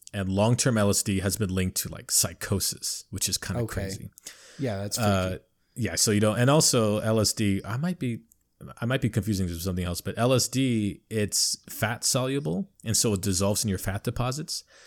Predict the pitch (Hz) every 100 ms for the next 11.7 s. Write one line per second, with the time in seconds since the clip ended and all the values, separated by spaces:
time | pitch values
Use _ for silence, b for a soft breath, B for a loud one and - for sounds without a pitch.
0 | B 117 120 120 107 101 98 82 - 104
1 | 101 147 220 208 113 117 160 117 92 90
2 | 101 - 110 - 113 - 127 123 113 107
3 | 117 107 110 98 92 95 123 110 - 110
4 | 110 120 104 - 135 131 127 104 104 -
5 | 123 107 101 98 101 98 101 90 98 101
6 | 98 85 87 87 90 76 147 147 113 -
7 | - 180 151 156 160 160 117 110 131 110
8 | 95 131 139 131 156 143 131 135 120 131
9 | 113 107 95 - 127 110 120 113 110 104
10 | 107 104 92 87 - 90 87 - 175 127
11 | 101 87 98 85 - -